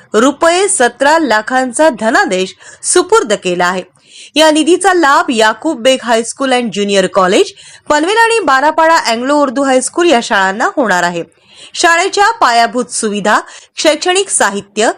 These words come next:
आणि गरजू विद्यार्थ्यांच्या मदतीसाठी या रकमेचा उपयोग केला जाईल. इक्बाल काझी यांची शिक्षण क्षेत्रातील ही मदत नवीन नाही. विशेष म्हणजे त्यांनी यापूर्वी देखील याच शाळांना रुपये तेहतीस लाखांचा धनादेश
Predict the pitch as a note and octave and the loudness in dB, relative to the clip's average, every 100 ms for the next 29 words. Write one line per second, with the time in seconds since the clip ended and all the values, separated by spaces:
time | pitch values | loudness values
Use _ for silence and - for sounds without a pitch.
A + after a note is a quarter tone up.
0 | - - - D#4 F4+ B3+ C#4 C4+ F4+ G#4 | -8 -12 -2 0 0 0 0 0 2 2
1 | B3 C#4+ C#4+ D4+ C#4+ C4+ F#4+ C#4+ G#3+ A3+ | 2 0 0 0 -2 0 0 2 0 0
2 | D4 F4 F4+ C#4+ G3 G3 A#3 A#3+ B3 C4 | -2 0 -2 -2 -4 0 0 -2 -4 -4
3 | C4+ E4+ G#4+ E4 - F#3+ - F#3 F3 E3 | -2 0 0 -2 -2 -4 -2 -2 0 0
4 | F3 F3 - _ _ _ _ - - C#4 | -2 -2 -8 _ _ _ _ -20 -4 -2
5 | C4+ D4+ D#4+ D4+ C#4+ D4 G4+ A4 F#4 F4 | 2 2 2 2 2 2 2 2 0 -2
6 | D#4 - F4 G4 F4+ E4 D#4+ E4 D4 C#4 | -2 0 0 2 0 0 0 0 -2 0
7 | A3+ C#4 D4+ D4+ A3+ A#3 D4 F4 G3 F3+ | 0 2 0 0 -2 0 2 0 0 -4
8 | F#3 D#3+ _ _ - - A3 D#4+ F4 A#4 | -6 -12 _ _ -20 -14 0 2 2 0
9 | A#4 E4 C#4 F#4 G3 E3+ - - - E4 | 2 0 0 0 0 -2 -10 -12 -2 0
10 | F#4 F4 D#4 G4 G#4 G#4 F#4 G4+ F#4+ B3+ | 0 0 0 2 2 2 0 2 2 2
11 | C4+ G#4 - A#3+ C#4 F#4 G3 F#3 A3 B3+ | 0 -2 -2 0 2 0 0 0 0 0
12 | C4 B3+ B3 D4 F#4 C#4 G3 F#3+ A#3 C4+ | 0 0 -2 0 0 0 -2 0 -2 -2
13 | D4+ E4+ A3 G#3+ A#3 A#3+ | -2 -2 0 -2 -2 -4